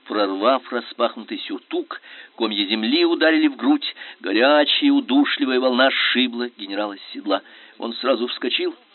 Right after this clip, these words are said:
увидел бьющуюся на земле лошадь, достал револьвер и выстрелил ей в ухо. «Целы, Михаил Мич?» испуганно спросил Млынов. «Коня!» гаркнул Скобелев. «Живо!»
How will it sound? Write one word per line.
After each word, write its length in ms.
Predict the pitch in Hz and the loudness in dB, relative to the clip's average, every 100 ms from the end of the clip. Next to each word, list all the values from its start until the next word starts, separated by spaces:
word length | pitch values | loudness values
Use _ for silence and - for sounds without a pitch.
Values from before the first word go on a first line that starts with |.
| _ _ - | _ _ -14
увидел 380 | 104 107 107 110 | -4 0 2 2
бьющуюся 680 | 107 135 143 - 110 104 113 | 2 4 4 2 -2 -2 -4
на 100 | 98 | -6
земле 200 | 101 104 | -4 0
лошадь, 560 | 107 127 127 123 - - | 2 2 0 -4 -10 -10
достал 400 | 101 - 107 101 | -10 -6 -2 0
револьвер 500 | 98 101 107 117 110 - - - | 2 2 4 2 -2 -16 -20 -8
и 160 | 92 | -6
выстрелил 560 | 90 104 131 127 127 117 | -2 0 0 0 0 2
ей 180 | 107 113 | 0 -4
в 120 | 95 | -6
ухо. 260 | 98 - - _ _ _ _ - - | -14 -14 -20 _ _ _ _ -6 0
«Целы, 460 | 180 226 214 185 - - | 2 2 0 -2 -6 -10
Михаил 320 | 165 170 180 | -2 4 4
Мич?» 560 | 156 180 170 - - - - - | 6 4 2 0 -2 -4 -8 -20
испуганно 640 | 107 - - - 156 147 | -12 -10 -8 -2 -2 -2
спросил 340 | 143 127 120 131 | -8 -10 -8 -6
Млынов. 360 | 127 131 101 - - - | -2 -2 -2 -6 -20 -18
«Коня!» 680 | - 107 143 185 208 254 262 - | -6 2 4 4 6 6 6 2
гаркнул 560 | - 131 143 - 120 117 | -2 0 0 -2 -12 -12
Скобелев. 360 | - - 117 - - - | -10 -4 -2 -2 -8 -12
«Живо!» 680 | 285 165 262 269 247 139 | -4 0 0 2 2 2